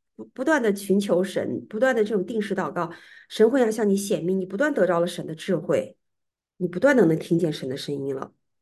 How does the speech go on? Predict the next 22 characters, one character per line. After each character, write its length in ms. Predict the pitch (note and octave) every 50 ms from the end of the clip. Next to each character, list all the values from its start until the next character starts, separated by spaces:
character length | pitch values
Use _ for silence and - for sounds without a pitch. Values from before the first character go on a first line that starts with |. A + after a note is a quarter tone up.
| _ _ _ _ - - _ - - - - - - - - - _
呃， 240 | - G3 G#3+ G3+ G3+
那 120 | A3 C4+ C#4
么 100 | B3+ A#3+
这 180 | B3 - - D#4
个 80 | C#4
定 160 | C#4 E4+ D#4
时 80 | D4 C4+
祷 160 | B3 G3+ F3
告 200 | E3 G3 G#3 G3+
哈， 140 | F#3 G3 F3+
它 120 | - - A3+
是 160 | G#3+ A3 A3
分 320 | A3 - A#3 A#3+ B3 B3
早 200 | A#3+ A3+ E3 E3 E3+
晨 280 | - - - G#3 G3
的 80 | B3 D4+
定 180 | D4+ - C#4+ B3+
时 160 | B3 - G#3+
祷 200 | G#3 F#3 D#3+ E3
告、 380 | - - G3 F3 E3 - - _ _ _ _
中 240 | - - C4+ C#4 D4
午、 440 | D4 C#4 A#3+ F#3+ D3+ C#3+ - - -